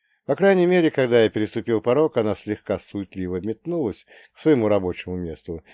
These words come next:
и сделала равнодушный вид. Но ключ от номера протянула с улыбкой. Видимо, была счастлива,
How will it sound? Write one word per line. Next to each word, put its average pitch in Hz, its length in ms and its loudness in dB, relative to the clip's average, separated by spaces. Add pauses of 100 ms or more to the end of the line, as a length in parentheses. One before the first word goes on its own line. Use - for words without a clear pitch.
(200)
и 127 80 -4
сделала 160 540 2
равнодушный 98 600 -2
вид. 71 180 -18 (800)
Но 104 200 -2
ключ 90 380 -6
от 143 160 -6
номера 151 360 -6
протянула 95 460 -10
с - 140 -18
улыбкой. - 600 -18 (520)
Видимо, 120 320 -2
была 110 220 0
счастлива, 82 800 -8